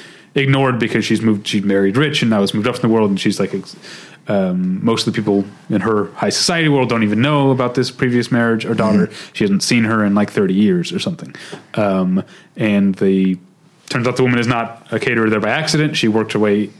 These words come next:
Speaker 1: into this house because she has a request. She doesn't want any money or anything like that. She just wants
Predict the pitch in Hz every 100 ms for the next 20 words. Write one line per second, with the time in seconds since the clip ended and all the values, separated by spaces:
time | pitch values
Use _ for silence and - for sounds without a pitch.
0 | - 135 123 127 117 107 110 104 95 -
1 | - - - - - 104 - 104 98 98
2 | 147 135 - - 113 113 107 107 131 147
3 | 139 131 123 123 117 117 110 - 107 -
4 | 110 104 - -